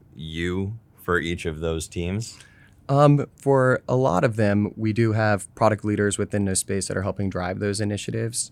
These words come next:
Speaker 1: Yeah.
Speaker 2: But what's unique about legal is we are so cross-functional. We're
Speaker 1: Right.
Speaker 2: engaged with almost every single department within, within the company. And so a lot of them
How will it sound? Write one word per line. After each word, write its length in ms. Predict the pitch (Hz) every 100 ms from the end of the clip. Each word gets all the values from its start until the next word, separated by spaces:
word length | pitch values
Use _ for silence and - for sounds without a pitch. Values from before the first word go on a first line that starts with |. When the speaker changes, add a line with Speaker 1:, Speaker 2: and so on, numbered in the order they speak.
| -
Speaker 1:
Yeah. 200 | 78 73 -
Speaker 2:
But 100 | 113
what's 220 | 107 117
unique 280 | 120 117 120
about 240 | 113 101 -
legal 300 | 107 101 95
is 120 | 92
we 280 | 101 98 - _
are 180 | 107 107
so 180 | - 98
cross-functional. 840 | - 98 - 92 92 - - 85
We're 240 | 98 98 98
Speaker 1:
Right. 180 | 95 104
Speaker 2:
engaged 440 | 101 98 92 -
with 240 | 101 92 - - - - - -
almost 300 | 107 101 92
every 280 | 113 104 101
single 260 | - 95
department 480 | 90 - 95 87 -
within, 560 | - - 98 95 92 - -
within 260 | 95 98
the 80 | 92
company. 460 | - 95 98 101 107
And 140 | 98
so 400 | - 98 95 92 92 - -
a 100 | -
lot 220 | 101 98
of 140 | 104 104
them 320 | 104 101